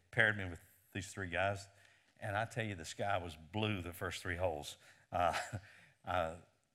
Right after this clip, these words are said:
language was pretty intense. <laughs> And one of them saw a little bag on the side of my golf bag that says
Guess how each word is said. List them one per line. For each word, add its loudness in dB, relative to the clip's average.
language 2
was -10
pretty 0
intense. 0
<laughs> -10
And 2
one 4
of -2
them -2
saw 8
a -2
little -2
bag 6
on -2
the -6
side 4
of 0
my -2
golf -2
bag -2
that -16
says -4